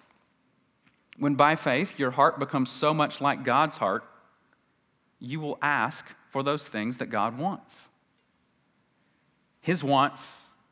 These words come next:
become your wants. And all his wants ultimately glorify him.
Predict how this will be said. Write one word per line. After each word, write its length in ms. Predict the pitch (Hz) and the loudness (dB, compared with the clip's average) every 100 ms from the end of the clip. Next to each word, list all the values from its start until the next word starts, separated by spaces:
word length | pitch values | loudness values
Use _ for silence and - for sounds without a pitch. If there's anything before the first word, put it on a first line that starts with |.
| _ | _
become 260 | 127 139 127 | -8 -2 0
your 120 | 120 | -2
wants. 520 | 104 95 - - - _ _ _ _ _ _ _ _ _ _ _ _ _ _ _ _ _ _ _ _ _ _ _ _ _ _ _ _ _ _ - | -4 -8 -12 -20 -20 _ _ _ _ _ _ _ _ _ _ _ _ _ _ _ _ _ _ _ _ _ _ _ _ _ _ _ _ _ _ -10
And 100 | 107 | -6
all 180 | 113 117 | -4 -4
his 220 | 120 113 | -6 -4
wants 320 | 110 107 - | -4 -4 -6
ultimately 380 | 113 113 110 107 | -6 -4 -6 -6
glorify 500 | 107 120 110 101 95 | -6 -6 -6 -8 -10
him. 220 | 107 92 | -10 -12